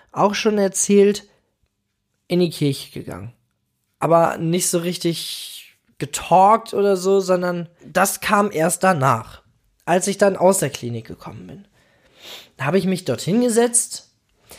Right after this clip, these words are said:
Ich w-, glaube, dass ich auch irgendwie an der Orgel was gespielt habe, möglicherweise. Aber ich habe gesessen. Gesessen und, weiß nicht, drei, vier Stunden oder so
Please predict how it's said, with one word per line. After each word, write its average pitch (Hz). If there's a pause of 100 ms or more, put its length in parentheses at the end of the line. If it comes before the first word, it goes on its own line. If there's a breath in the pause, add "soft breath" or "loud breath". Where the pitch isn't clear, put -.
(280 loud breath)
Ich -
w-, -
glaube, 247
dass 214
ich -
auch 160
irgendwie 165
an 147
der -
Orgel 202
was 240
gespielt 240
habe, 247 (220)
möglicherweise. 170 (720)
Aber 151
ich 165
habe 202
gesessen. 156 (540 loud breath)
Gesessen 208
und, 170 (580)
weiß 120
nicht, 117 (200)
drei, 147
vier 143
Stunden 190
oder 202
so 233